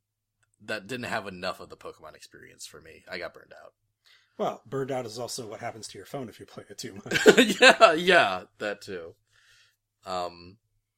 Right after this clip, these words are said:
Speaker 1: yeah, I am excited to hear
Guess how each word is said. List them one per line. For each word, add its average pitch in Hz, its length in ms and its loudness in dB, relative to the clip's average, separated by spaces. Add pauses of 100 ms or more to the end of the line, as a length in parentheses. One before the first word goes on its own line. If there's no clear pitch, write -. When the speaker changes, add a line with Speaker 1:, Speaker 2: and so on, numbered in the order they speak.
(500)
Speaker 1:
yeah, 82 260 -4 (160)
I 117 300 0
am 170 180 -2
excited 104 680 -4 (480)
to 104 100 -14
hear 120 560 -8